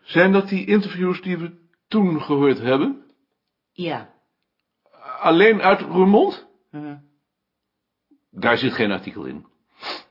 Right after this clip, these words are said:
Speaker 1: Een artikel in het bulletin moet gaan over cultuurspreiding of over cultuurverandering. Als het gaat over cultuurspreiding,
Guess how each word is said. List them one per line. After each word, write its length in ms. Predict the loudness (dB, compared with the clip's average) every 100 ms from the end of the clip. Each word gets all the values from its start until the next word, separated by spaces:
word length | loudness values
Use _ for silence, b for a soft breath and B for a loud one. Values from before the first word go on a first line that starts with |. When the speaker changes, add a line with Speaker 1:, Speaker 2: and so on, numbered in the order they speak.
| _ _ _ _ _ _ _ _ _ _ -20 B B B B B
Speaker 1:
Een 220 | 2 4 4
artikel 400 | 2 0 0 2
in 80 |
het 160 | 2 4
bulletin 440 | 2 4 4 4
moet 160 | 2 0
gaan 340 | 4 4 4
over 380 | 4 4 4 -6
cultuurspreiding 1160 | -2 -4 -2 0 2 0 -2 2 4 2 0 0
of 200 | 0 2
over 340 | 0 0 -2
cultuurverandering. 1500 | -4 -4 -4 -4 -2 -4 -4 0 2 2 2 -2 -4 -6 -18 _ _ -14
Als 120 | -12
het 120 | -8
gaat 240 | 0 0 0
over 300 | -4 -4 -8
cultuurspreiding, 1200 | -8 -8 -8 -8 -10 -8 0 2 2 0 -2